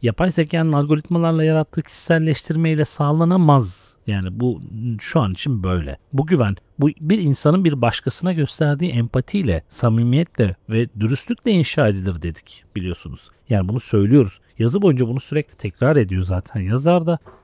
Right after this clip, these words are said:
Yani bizim de açıkçası tekrarlamamız gerekiyor. Çünkü pazarlamanın geleceği yapay zekadan değil, insanlığımızdan geçiyor aslında.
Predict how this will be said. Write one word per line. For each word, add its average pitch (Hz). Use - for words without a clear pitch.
Yani 139
bizim 113
de 98
açıkçası -
tekrarlamamız 95
gerekiyor. 98
Çünkü 117
pazarlamanın 190
geleceği 107
yapay 165
zekadan 143
değil, 135
insanlığımızdan 208
geçiyor 127
aslında. 78